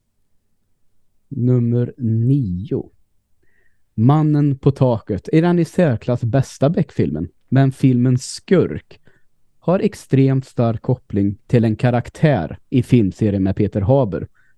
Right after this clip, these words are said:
då skådisen gör en klassisk roll i samtliga filmer.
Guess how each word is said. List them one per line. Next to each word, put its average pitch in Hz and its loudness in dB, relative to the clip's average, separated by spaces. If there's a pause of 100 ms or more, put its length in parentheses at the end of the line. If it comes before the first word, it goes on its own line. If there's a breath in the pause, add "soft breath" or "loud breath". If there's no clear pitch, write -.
(100)
då 160 -2
skådisen 117 2
gör 104 2
en 104 -2
klassisk - -6
roll 123 -2 (120)
i 120 -2
samtliga 135 -2
filmer. 92 -2